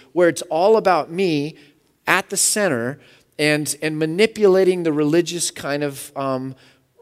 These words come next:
ritualistic rites and, and, and passages and whatever it might be, rather than saying, "The, the God I was estranged from,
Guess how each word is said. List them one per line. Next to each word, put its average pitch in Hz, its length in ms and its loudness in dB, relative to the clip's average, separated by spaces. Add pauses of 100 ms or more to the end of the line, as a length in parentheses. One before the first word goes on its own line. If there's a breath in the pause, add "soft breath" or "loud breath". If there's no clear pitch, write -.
(180)
ritualistic 151 720 -2
rites 147 440 -2
and, 135 200 -8
and, 127 320 -10
and 120 180 -12
passages 143 520 -10
and 117 80 -10
whatever 160 260 2
it 131 80 -4
might 139 240 -6
be, 160 320 0 (220 loud breath)
rather 208 300 2
than 180 160 -6
saying, 151 500 -2 (300 loud breath)
"The, 151 120 0
the 147 160 -2
God 160 320 2
I 180 80 2
was 156 140 -2
estranged 185 600 -6
from, 123 360 -4